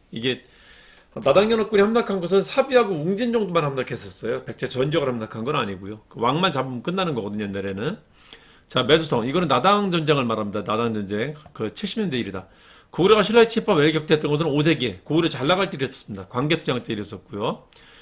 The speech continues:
백강전투에서 패배했다는 것은 이제 부흥운동까지 끝났다는 겁니다. 지원군, 마지막 지원까지 망했다는 겁니다.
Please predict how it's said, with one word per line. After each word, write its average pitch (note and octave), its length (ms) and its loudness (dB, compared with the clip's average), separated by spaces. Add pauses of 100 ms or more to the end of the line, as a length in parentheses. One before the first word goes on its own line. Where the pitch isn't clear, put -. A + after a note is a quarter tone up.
(160)
백강전투에서 G3+ 640 2
패배했다는 F3 440 2
것은 C#3 200 -2
이제 C3+ 280 0 (140)
부흥운동까지 F#3 560 2
끝났다는 G3 480 0
겁니다. F#2 360 -10
지원군, E3 580 0 (260)
마지막 D#3 420 2
지원까지 D3+ 420 0
망했다는 A#2 500 -2
겁니다. F#2 320 -12